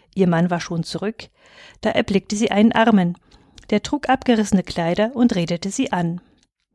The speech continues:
„Ach, wenn ihr mir ein Almosen geben könntet.“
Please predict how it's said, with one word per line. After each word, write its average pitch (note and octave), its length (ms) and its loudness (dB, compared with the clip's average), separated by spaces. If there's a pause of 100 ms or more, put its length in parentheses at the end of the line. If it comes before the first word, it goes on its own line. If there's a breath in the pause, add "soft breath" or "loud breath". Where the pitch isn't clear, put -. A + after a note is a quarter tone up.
(560 soft breath)
„Ach, B3 480 6
wenn C4 140 4
ihr C4 140 6
mir A#3+ 160 4
ein B3+ 160 6
Almosen A3 720 4
geben G3 320 0
könntet.“ E3+ 540 -6